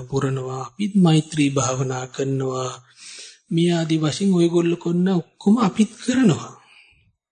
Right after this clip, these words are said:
මොකද්ද ඔබ වහන්සේලාගේ අපේ අතර ඇති වෙනස?" කියලා ප්‍රශ්න පවා අහනවා.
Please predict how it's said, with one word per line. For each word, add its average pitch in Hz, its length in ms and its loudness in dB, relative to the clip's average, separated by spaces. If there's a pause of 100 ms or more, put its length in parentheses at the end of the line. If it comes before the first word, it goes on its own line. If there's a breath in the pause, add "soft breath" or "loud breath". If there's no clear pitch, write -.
(640)
මොකද්ද 175 500 2 (960 loud breath)
ඔබ 151 120 0
වහන්සේලාගේ 160 1160 2 (520 soft breath)
අපේ 226 400 -4
අතර 180 260 -4
ඇති 196 260 -2
වෙනස?" 185 360 4
කියලා 214 520 0
ප්‍රශ්න - 360 0
පවා 170 300 2
අහනවා. 117 440 -6